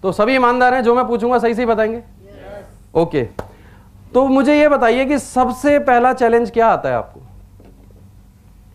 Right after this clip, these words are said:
Speaker 1: जब आप business करते हैं? Anybody? सबसे पहला challenge? किसी को कोई challenge ही नहीं है, सारे challenges खत्म।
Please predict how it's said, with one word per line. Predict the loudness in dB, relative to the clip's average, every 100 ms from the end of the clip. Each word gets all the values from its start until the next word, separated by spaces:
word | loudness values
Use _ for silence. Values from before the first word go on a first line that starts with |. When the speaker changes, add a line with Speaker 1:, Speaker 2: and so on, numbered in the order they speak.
| _ -20 -4
Speaker 1:
जब | 0
आप | 0
business | -2 -4 -4
करते | -6 -8
हैं? | -14 -16 -20 -20 -20 -20 _ -20 -20 -20 -20 -20 -20 -20 -20 -20 -20 -20 -20 -20 _ _ -20 -20 -8
Anybody? | -4 -2 -4 -8 -14 -20 -20 _ _ -20 -20 -20 -20 -20 -20 -20 -20 -20 -20 _ -20 -20 -10 -4
सबसे | -2 0
पहला | 0 0
challenge? | -2 -6 -10 -14 -20 -20 -20 -20 -20 -20 -20 -20 -20 -20 _ -20 -20 -20 _ -20 -20 _ -20 -20 -20 -20 -20 -20 -20 -10
किसी | -6 -2
को | 0
कोई | -2
challenge | -2 -2 0
ही | -2
नहीं | -4 -4
है, | -8 -18 -20 -20 -20 -20 -20 -20 -20 -20 -20 -20 -20 -20 -20 -20 -20 -20 -20 0
सारे | 2 2
challenges | 0 -2 0 -2 -4
खत्म। | -2 -2